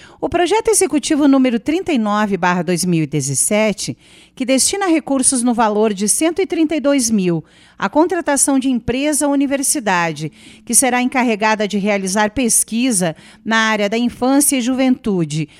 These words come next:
beneficiando os municípios de Vacaria, Capão Alto e Pinhal da Serra, teve pedido de adiamento de votação aprovado pelos vereadores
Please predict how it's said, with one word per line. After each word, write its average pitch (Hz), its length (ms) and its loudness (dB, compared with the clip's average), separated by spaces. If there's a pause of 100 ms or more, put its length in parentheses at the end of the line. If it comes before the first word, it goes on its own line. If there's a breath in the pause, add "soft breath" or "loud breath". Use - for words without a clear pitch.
(180 soft breath)
beneficiando 240 680 2
os 214 100 -2
municípios 220 680 0
de 220 80 -4
Vacaria, 202 720 0 (220 soft breath)
Capão 262 420 2
Alto 165 440 0
e 214 100 -4
Pinhal 196 340 0
da 151 160 -2
Serra, 240 480 2 (400 soft breath)
teve 330 220 2
pedido 349 440 2
de 269 120 0
adiamento 294 680 4
de 294 80 0
votação 269 580 2
aprovado 185 600 0
pelos 285 440 0
vereadores 180 760 0